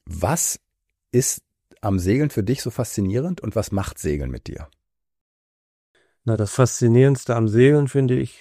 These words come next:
Speaker 2: die Fortbewegung ohne, ohne Motor. Also die,
Speaker 1: Mhm.
Speaker 2: die, die, die, die, die, der Wind, den Wind so zu nutzen, dass man damit einfach vorwärts kommt. Das fand ich schon beim Kajakfahren so. Guckte ich immer neidisch auf die Segler, während ich mich da abrackern musste mit dem Paddeln.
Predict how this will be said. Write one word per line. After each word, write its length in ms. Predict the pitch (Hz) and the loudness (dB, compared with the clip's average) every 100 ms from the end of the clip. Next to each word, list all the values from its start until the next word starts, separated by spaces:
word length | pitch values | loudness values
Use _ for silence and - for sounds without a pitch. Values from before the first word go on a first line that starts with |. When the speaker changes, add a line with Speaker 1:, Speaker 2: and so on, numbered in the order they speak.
| _ - - 76 _ _ - | _ -20 -14 -14 _ _ -8
Speaker 2:
die 80 | 120 | -4
Fortbewegung 840 | - 139 - 127 131 127 120 117 | 2 2 2 2 6 6 4 0
ohne, 560 | 131 117 117 113 113 - _ _ _ _ _ _ _ | 2 4 4 4 0 -6 _ _ _ _ _ _ _
ohne 240 | - 123 117 | 0 6 6
Motor. 480 | 110 101 - 92 107 | 6 4 0 -4 -2
Also 240 | 90 92 | -4 -4
die, 180 | 110 - | -6 4
Speaker 1:
Mhm. 360 | 98 87 98 - - | 8 8 6 2 -6
Speaker 2:
die, 120 | 123 | -4
die, 200 | 110 107 | -2 -4
die, 120 | - 131 | -6 -14
die, 160 | 127 - _ - | -14 -14 _ -8
die, 120 | 104 - _ - | -8 -8 _ 0
der 260 | 113 104 | 2 4
Wind, 220 | 113 165 143 | 2 4 4
den 200 | 127 113 | 4 6
Wind 220 | 147 131 | 4 4
so 180 | 135 165 | 2 2
zu 200 | - 131 | 4 6
nutzen, 380 | 139 - 135 | 6 4 -2
dass 180 | 120 117 | 0 0
man 160 | 120 113 | -2 0
damit 300 | 117 117 113 | 0 0 -2
einfach 260 | 110 110 | -4 -6
vorwärts 320 | - 98 104 - | -6 -6 -6 -10
kommt. 220 | 92 95 | -8 -4
Das 120 | 107 | -2
fand 200 | 131 123 | 0 0
ich 80 | 120 | 0
schon 120 | 123 | 0
beim 180 | 110 110 | 2 4
Kajakfahren 520 | 117 135 135 135 127 | 6 6 4 2 4
so. 200 | 127 120 - - - - _ | 4 2 -2 -20 -20 -20 _
Guckte 260 | - 127 127 | -6 -4 -4
ich 100 | 135 | 2
immer 200 | 120 113 | 4 6
neidisch 400 | 117 127 127 127 | 6 6 4 -4
auf 120 | - | 0
die 120 | 123 | 2
Segler, 480 | 110 131 135 123 110 | 6 6 6 2 4
während 200 | 117 117 | 2 0
ich 160 | 123 | -2
mich 140 | 127 113 | -4 0
da 140 | 120 | 0
abrackern 480 | - 120 135 127 123 | 0 0 -2 0 0
musste 320 | 123 117 - | 0 -2 -2
mit 160 | 117 120 | -2 -2
dem 120 | 113 | -4
Paddeln. 380 | 113 117 127 | -2 0 0